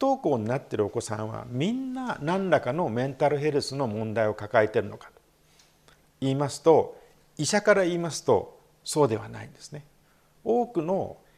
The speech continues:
え、不登校になってるお子さんは、いわゆるその精神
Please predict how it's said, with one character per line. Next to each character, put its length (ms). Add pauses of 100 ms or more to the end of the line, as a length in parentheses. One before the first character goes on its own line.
(220)
え、 80
不 80
登 280
校 200
に 40
な 120
っ 100
て 100
る 80
お 60
子 140
さ 160
ん 140
は、 260 (480)
い 60
わ 140
ゆ 60
る 160
そ 160
の 140 (420)
精 260
神 380